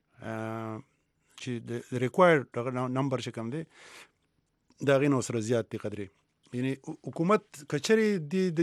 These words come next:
دې کې اوس یو دوه پلوي تې، آه، ل-، ل-، لاره بدله کړي، نو، آه، د، د، د حکومت د پاتې کېدو، آه، امکان هم نه پاتې کېږي، ځکه چې اکثریت به یې لي. بیا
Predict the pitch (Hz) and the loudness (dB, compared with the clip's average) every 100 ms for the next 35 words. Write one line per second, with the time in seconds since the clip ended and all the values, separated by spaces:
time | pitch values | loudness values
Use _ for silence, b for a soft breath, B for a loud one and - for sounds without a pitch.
0 | 165 185 190 170 170 180 175 175 175 165 | 0 2 2 2 4 6 6 6 6 6
1 | 160 175 - 160 151 143 B B B B | 4 4 4 4 4 -2 B B B B
2 | 123 127 123 120 120 120 117 120 113 - | -4 -2 -2 -4 -4 -6 -6 -8 -14 -14
3 | 123 120 117 117 110 113 151 147 143 208 | -12 -8 -8 -8 -6 0 4 4 8 8
4 | 240 - 233 - _ _ _ _ _ _ | 8 6 2 0 _ _ _ _ _ _
5 | _ _ _ _ - 143 151 110 _ _ | _ _ _ _ -2 2 4 2 _ _
6 | _ - 113 117 113 117 113 - _ 120 | _ -6 -4 -2 -2 -4 -6 -12 _ -10
7 | 107 110 - 110 104 113 117 107 110 113 | -10 -10 -10 -8 -6 -8 -8 -8 -6 -6
8 | 104 117 110 131 143 - 139 139 117 113 | -6 -4 -4 -4 -4 -2 -2 -2 -4 -6
9 | 107 95 107 123 131 - _ 104 95 104 | -6 -6 -8 -6 -8 -10 _ -10 -8 -10
10 | 104 147 180 110 101 98 107 101 127 117 | -8 -6 -4 -6 -8 -10 -12 -12 -12 -12
11 | 110 101 - 110 98 101 98 98 _ B | -12 -12 -6 -6 -4 -6 -8 -12 _ B
12 | B B B B B B _ - 165 214 | B B B B B B _ 2 6 6